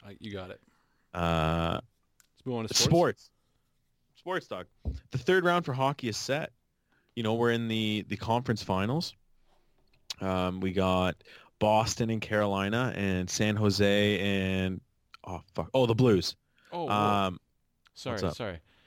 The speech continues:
Speaker 1: James Cameron was born in Canada. That's pretty crazy.
Speaker 2: Yeah, he's Canadian.
Speaker 1: Yeah, holy shit. Didn't know that.
Speaker 2: Yeah,
Speaker 1: Anyways,
Speaker 2: yeah.
Speaker 1: continue. Sorry.
Speaker 2: Oh,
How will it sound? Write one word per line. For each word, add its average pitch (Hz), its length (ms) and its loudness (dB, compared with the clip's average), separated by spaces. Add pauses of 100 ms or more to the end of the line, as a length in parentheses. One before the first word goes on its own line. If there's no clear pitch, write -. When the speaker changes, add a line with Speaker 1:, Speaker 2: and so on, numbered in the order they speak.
(240)
Speaker 1:
James 160 240 -4
Cameron 156 280 -2
was 120 100 -2
born 117 180 -2
in 107 100 -2
Canada. 104 400 -8
That's 87 140 -16
pretty 101 160 -10
crazy. 87 380 -14
Speaker 2:
Yeah, 160 80 4
he's 139 120 4
Canadian. 165 480 -2
Speaker 1:
Yeah, 110 240 -8 (120)
holy 117 280 -16
shit. 104 320 -20
Didn't 107 120 -14
know 107 120 -10
that. 92 140 -10
Speaker 2:
Yeah, 113 80 -6
Speaker 1:
Anyways, 120 180 -4
Speaker 2:
yeah. 117 40 -10
Speaker 1:
continue. 95 280 -6
Sorry. 85 240 -8 (400)
Speaker 2:
Oh, 151 140 -12